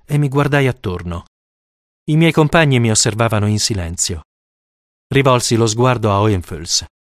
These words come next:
e notai che mi teneva gli occhi addosso. Mi protesi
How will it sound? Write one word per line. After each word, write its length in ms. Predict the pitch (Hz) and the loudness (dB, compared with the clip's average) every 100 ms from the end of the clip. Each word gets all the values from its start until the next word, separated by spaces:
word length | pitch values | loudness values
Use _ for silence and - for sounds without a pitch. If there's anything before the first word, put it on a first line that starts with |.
| _ _ _ _ | _ _ _ _
e 120 | - 139 | -2 0
notai 340 | 143 156 135 | 2 2 0
che 140 | 127 | 0
mi 100 | 120 | 0
teneva 320 | 120 135 139 117 | 0 0 2 0
gli 120 | 120 | 0
occhi 200 | 123 131 | -2 -4
addosso. 540 | 110 90 80 - 87 - _ _ _ _ _ _ _ _ - | -6 -8 -8 -6 -8 -10 _ _ _ _ _ _ _ _ -2
Mi 80 | 127 | 0
protesi 720 | 135 135 175 170 - 135 127 | 0 2 4 4 4 0 -2